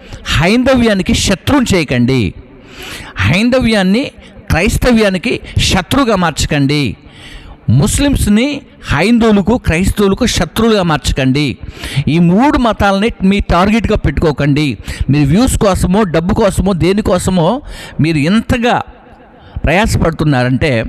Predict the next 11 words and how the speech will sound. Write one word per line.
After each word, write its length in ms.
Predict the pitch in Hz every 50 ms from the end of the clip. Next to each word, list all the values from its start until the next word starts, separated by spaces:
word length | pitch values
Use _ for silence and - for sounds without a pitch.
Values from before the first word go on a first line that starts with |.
| - - -
నిజంగా, 500 | 107 123 175 220 220 208 175 165 180 - - - - - - - - - - -
ఆ, 100 | 131 131
మిమ్మల్ని 340 | 127 151 175 208 226 214
కొన్ని 160 | 208 208 180 180
విషయాలు 280 | 185 196 - 247 247
అప్రిషియేట్ 420 | 202 - - - - 247 226 185 196
చేయాలనిపిస్తుంది. 680 | 196 190 185 175 180 - - 247 - - 247 202 151
కానీ 400 | - - 175 202 247 277 311 302 - - - - - - - - - -
ఈ 140 | 147 143 131 139
గొడవలను 260 | 156 175 208 226 226
బట్టి 520 | 214 190 170 147 - 175 175 165 - -